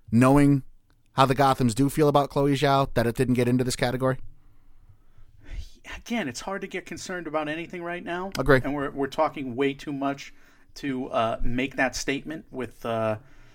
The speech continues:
Speaker 1: <laughs>
Speaker 2: yeah,
Speaker 1: Also
Speaker 2: I,
Speaker 1: true.
Speaker 2: I mean, se-, seriously, I mean, we're talking about the Gotham Awards like crazy in this episode, and then we're saying, "Nah, but it doesn't matter yet." No, you're probably right. I, like, I, I am a little concerned that she is not front and center, uh, for that screenplay,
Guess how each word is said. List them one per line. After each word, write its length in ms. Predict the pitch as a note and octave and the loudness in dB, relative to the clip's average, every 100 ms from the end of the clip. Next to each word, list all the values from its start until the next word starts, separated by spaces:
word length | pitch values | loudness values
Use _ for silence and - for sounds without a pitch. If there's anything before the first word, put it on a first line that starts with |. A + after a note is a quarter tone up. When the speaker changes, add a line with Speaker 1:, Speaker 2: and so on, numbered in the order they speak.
| - | -4
Speaker 1:
<laughs> 500 | - - - E3 - | -4 -6 -4 -4 2
Speaker 2:
yeah, 160 | G#3+ | 4
Speaker 1:
Also 240 | G#3 A#3 F3 | 4 4 2
Speaker 2:
I, 20 | |
Speaker 1:
true. 260 | - C#3 E3 | 0 2 8
Speaker 2:
I 80 | E4 | 10
mean, 80 | D4+ | 10
se-, 240 | F4 A#3 | 6 6
seriously, 460 | - D#4+ - D#3+ C3+ | 8 8 6 2 0
I 60 | |
mean, 120 | F3+ | 0
we're 120 | F3 F#3+ | -2 2
talking 320 | A3+ A3+ G#3 | 4 4 4
about 360 | E3+ E3+ - | 4 4 2
the 80 | D3 | -4
Gotham 340 | D3 D3 C#3+ C3 | 2 2 2 -2
Awards 280 | B2+ A#2+ | -2 0
like 120 | B2+ A2+ | -2 -2
crazy 320 | C#3 B2 A#2 | -2 -2 -2
in 80 | A2+ | -4
this 140 | G#2+ | -4
episode, 560 | D3 A#2+ A2 A2+ G#2+ A2+ | -4 -6 -6 -4 -4 -4
and 140 | A#2 | -6
then 160 | A#2 A2+ | -4 -4
we're 80 | |
saying, 280 | A2+ B2 B2 | -4 -4 -2
"Nah, 260 | D#3 D#3 D3+ | 4 6 6
but 100 | D3+ | 4
it 100 | C#3+ | 0
doesn't 240 | C#3+ C#3+ | -6 -8
matter 260 | C#3 C3+ B2+ | -8 -6 -4
yet." 280 | C3 C3+ A3+ | -4 -4 -4
No, 140 | C4 | -2
you're 120 | A3+ | -2
probably 320 | - D4+ D4 | 0 0 0
right. 260 | B3+ A#3+ B2+ | 2 2 2
I, 120 | D#3+ | -2
like, 180 | F3+ - | -4 -6
I, 80 | F3+ - | -6 -4
I 60 | |
am 160 | G3 G3+ | -4 -4
a 40 | |
little 240 | F#3 F3+ F3 | -4 -4 -6
concerned 600 | - - F3+ C3 B2 - - - - | -10 -10 -6 -6 -6 -12 -20 -20 -10
that 160 | C#3 C#3 | -8 -6
she 160 | D#3 | -8
is 160 | C#3 C#3 | -8 -4
not 320 | C3+ C3+ - - | -2 -2 -6 -12
front 260 | - D3 | -8 -8
and 80 | B2+ | -6
center, 460 | - C3 A#2 A2 - - - - | -6 -6 -6 -8 -10 -16 -20 -6
uh, 260 | B2 B2+ A#2 | -2 -2 -4
for 200 | C3 C#3 | -4 -2
that 160 | C#3 | -2
screenplay, 540 | C#3+ - G3 - A2+ | -4 -6 -6 -6 -10